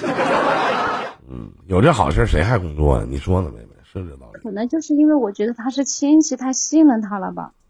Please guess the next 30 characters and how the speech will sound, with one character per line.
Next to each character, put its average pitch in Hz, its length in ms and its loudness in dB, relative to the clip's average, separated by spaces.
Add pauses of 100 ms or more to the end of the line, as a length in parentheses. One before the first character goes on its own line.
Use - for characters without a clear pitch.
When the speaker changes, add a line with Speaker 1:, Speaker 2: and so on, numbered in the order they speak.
(140)
Speaker 1:
嗯， - 60 -20 (380)
不 - 140 6
是， 80 160 2
是 85 160 -4
你 76 160 2
的 71 100 2
贪 92 260 2
心 85 200 0
在 82 160 4
作 80 200 0
祟， 76 340 -2
真 107 160 2
的， 58 180 -4
就 87 160 0
当 87 160 0
买 - 140 -8
个 - 100 -6
教 85 220 2
训 64 120 -8
吧。 - 240 -20 (300)
嗯， - 80 -20 (240)
以 76 100 -14
后 90 120 2
长 92 180 2
点 73 140 2
记 117 180 4
性 64 160 -4
就 55 80 -16
完 52 160 -10
了。 87 180 -4